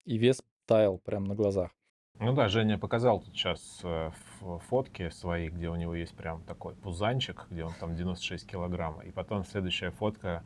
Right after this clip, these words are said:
Speaker 2: где у него там пресс вместо пузана. Вот, очень круто.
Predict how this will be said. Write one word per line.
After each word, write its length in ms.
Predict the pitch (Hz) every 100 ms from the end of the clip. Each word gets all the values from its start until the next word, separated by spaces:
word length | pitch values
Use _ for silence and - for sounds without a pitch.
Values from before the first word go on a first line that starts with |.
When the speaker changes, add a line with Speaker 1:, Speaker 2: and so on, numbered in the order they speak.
| - - - -
Speaker 2:
где 140 | 95 95
у 60 |
него 180 | 92 90
там 200 | 90 87
пресс 440 | - 104 85 - 87
вместо 400 | 82 82 - -
пузана. 560 | - 87 120 147 90 - - - - -
Вот, 240 | 104 95 98
очень 240 | 110 139
круто. 520 | 120 117 107 98 95